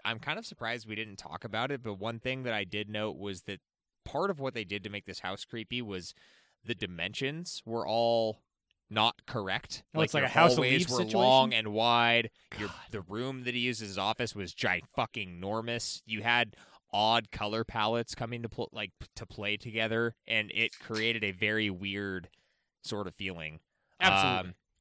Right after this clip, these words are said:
Speaker 1: yeah, I thought that was really nice, but then you had some elements that kinda, you know, deject that did take me out a little bit, but I, yeah. From an effects standpoint, this is not at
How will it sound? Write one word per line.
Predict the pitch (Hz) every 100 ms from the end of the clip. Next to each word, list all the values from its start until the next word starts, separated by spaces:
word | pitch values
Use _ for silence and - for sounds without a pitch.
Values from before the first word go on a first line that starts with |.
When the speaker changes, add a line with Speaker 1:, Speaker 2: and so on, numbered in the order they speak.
| _
Speaker 1:
yeah, | 123 127 101
I | 110 143
thought | 175 -
that | 120 113
was | 110
really | 113 101
nice, | 95 92 92
but | - 107
then | 110
you | 98
had | 95 90
some | 95 87
elements | 80 92 87 90 -
that | 90 64
kinda, | - 95 90
you | 85
know, | 85
deject | 82 78 80 82
that | 82 76
did | 82
take | - 85 -
me |
out | 80
a | 76
little | 82 85
bit, | 87 76
but | 82 -
I, | 90 85 - - - - -
yeah. | 127 107 69 - _ _
From | 127 123
an |
effects | 117 135 120
standpoint, | - 113 101 110 101
this | 95 92
is | 90 85 - -
not | 98 95 90 -
at | 92